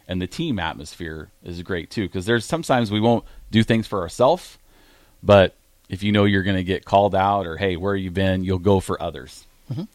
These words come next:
Speaker 1: So the accountability and, and the, and really the, the proven system. Like, Farrell's has been in business for over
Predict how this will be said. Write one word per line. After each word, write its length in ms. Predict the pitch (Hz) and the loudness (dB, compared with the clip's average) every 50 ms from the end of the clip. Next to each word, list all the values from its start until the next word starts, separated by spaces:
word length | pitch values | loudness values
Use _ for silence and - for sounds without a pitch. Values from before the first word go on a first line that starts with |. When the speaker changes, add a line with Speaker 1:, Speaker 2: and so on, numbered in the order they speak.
| _ _ _ | _ _ _
Speaker 1:
So 380 | - - 107 98 95 92 90 - - - - - _ | -4 2 4 4 4 4 2 -2 -6 -14 -20 -10 _
the 60 | - 101 | -4 2
accountability 640 | - 131 127 127 120 107 113 110 110 107 104 98 95 | 4 6 6 6 6 6 6 6 6 4 4 2 0
and, 140 | 92 87 71 | -2 -2 -4
and 160 | 87 90 90 | -4 -4 -2
the, 140 | 87 87 - _ | -4 -4 -4 _
and 140 | - 117 131 | 0 2 6
really 240 | 160 208 233 226 190 | 6 6 6 6 6
the, 220 | 135 123 107 87 - _ _ - - | 4 4 2 2 -2 _ _ -12 -10
the 100 | - 92 | -10 -8
proven 520 | - - - - 123 139 131 113 113 101 | -8 -8 -2 2 2 2 2 2 -2 -4
system. 520 | 92 - - 104 98 - - - 71 - - | -4 -2 -2 -2 -2 -4 -10 -16 -16 -12 -8
Like, 220 | 90 90 87 - | -8 -8 -8 -6
Farrell's 400 | _ - 117 131 147 165 180 170 | _ 2 2 4 4 4 2 0
has 180 | - 135 110 101 | -2 -6 -6 -4
been 420 | 92 104 107 107 107 107 107 98 - - | -2 0 0 2 2 0 -2 -4 -6 -8
in 160 | 95 92 90 | -8 -6 -4
business 400 | 85 90 90 82 85 90 87 - | -4 -4 -4 -4 -6 -8 -10 -10
for 160 | - 95 92 | -8 -8 -8
over 320 | 95 85 78 85 85 80 | -8 -6 -8 -8 -10 -10